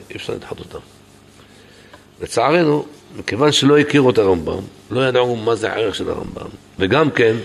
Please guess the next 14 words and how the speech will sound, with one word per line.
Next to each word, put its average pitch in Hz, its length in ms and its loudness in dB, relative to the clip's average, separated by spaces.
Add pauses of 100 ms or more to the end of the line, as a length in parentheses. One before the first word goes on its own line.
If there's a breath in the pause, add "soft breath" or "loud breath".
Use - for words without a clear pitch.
(920 loud breath)
אנחנו 98 240 -2
מוכ-, 104 280 -4
מוכיחים 113 380 -8
להם, 113 220 2 (100)
מראים 127 360 -2
להם 110 280 2
שהרמב״ם 92 640 0 (760 loud breath)
ידע 123 280 2
דברים 120 380 4
שלא 117 280 4
ידעו 123 300 4 (140)
אף 110 100 -2
אחד 107 200 -2
מהחכמים. 87 600 -2